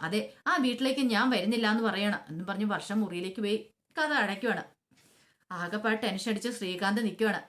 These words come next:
ശ്രീകാന്തൻ എന്ത് ചെയ്യണമെന്ന് അറിയത്തില്ല. ശ്രീകാന്തിന്റെ അടുത്ത് ചെന്നിട്ട് രവീന്ദ്രൻ പറഞ്ഞു, "അതെ, ഇവിടെ നടന്ന കാര്യങ്ങളൊക്കെ നീ കൺ-, കണ്ടറിഞ്ഞാണല്ലോ,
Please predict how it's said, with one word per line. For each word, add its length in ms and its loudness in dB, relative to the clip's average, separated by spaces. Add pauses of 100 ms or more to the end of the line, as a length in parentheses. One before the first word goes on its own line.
ശ്രീകാന്തൻ 480 0
എന്ത് 120 2
ചെയ്യണമെന്ന് 300 2
അറിയത്തില്ല. 300 0 (420)
ശ്രീകാന്തിന്റെ 480 0
അടുത്ത് 140 -2
ചെന്നിട്ട് 200 2
രവീന്ദ്രൻ 380 -2
പറഞ്ഞു, 220 -2 (120)
"അതെ, 160 -6 (320)
ഇവിടെ 180 -6
നടന്ന 240 -2
കാര്യങ്ങളൊക്കെ 540 0
നീ 200 0
കൺ-, 280 -4
കണ്ടറിഞ്ഞാണല്ലോ, 680 0